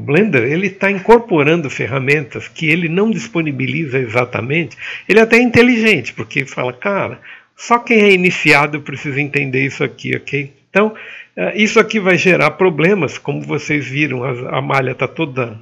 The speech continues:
interpenetrada, eu vou ter que deletar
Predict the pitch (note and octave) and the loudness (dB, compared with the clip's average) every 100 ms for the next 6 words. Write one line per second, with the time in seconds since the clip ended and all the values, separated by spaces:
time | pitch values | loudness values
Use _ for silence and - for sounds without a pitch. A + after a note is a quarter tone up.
0 | _ _ - - - F#3+ F#3 C#3+ D#3 D3+ | _ _ -20 -8 -2 0 2 0 2 0
1 | F#3 - F3+ G#3+ A#2+ A#2+ C#3 F3+ F3+ F#3+ | 0 0 0 0 -2 -4 -2 -2 -4 -4
2 | F#3 F3+ F3 G3+ G3+ G3 D3+ D#3+ E3 | -6 -4 0 2 2 0 -2 -2 -4